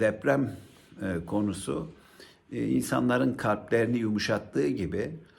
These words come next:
ülkeler içinde demin, e, size söylediğim üzere diplomasiye alan açan bir yanı da var. E, onun için hem Türk-Yunan ilişkileri bakımından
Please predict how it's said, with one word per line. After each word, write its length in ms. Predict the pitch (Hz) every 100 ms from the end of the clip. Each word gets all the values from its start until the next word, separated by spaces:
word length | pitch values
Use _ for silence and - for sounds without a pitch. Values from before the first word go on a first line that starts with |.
| - _
ülkeler 500 | 113 110 123 131 139
içinde 520 | 117 - 98 87 98
demin, 400 | 104 107 107 90 - - - -
e, 140 | 90
size 280 | 82 95 95
söylediğim 640 | - 110 107 101 92 85
üzere 440 | 82 82 80 95 123 - - - - - - 101
diplomasiye 680 | 127 - 127 120 - 139 -
alan 320 | 110 123 131
açan 560 | 104 - 110 135 -
bir 120 | 110 110
yanı 320 | 113 113 104
da 140 | 87
var. 420 | 82 98 - - _ _ - - _ _
E, 160 | 104 95
onun 260 | 107 123
için 460 | 147 135 123 123 -
hem 200 | 117 120
Türk-Yunan 540 | 123 120 107 120 120 113
ilişkileri 640 | 98 - - 90 90 85
bakımından 720 | 85 82 85 80 78 87 107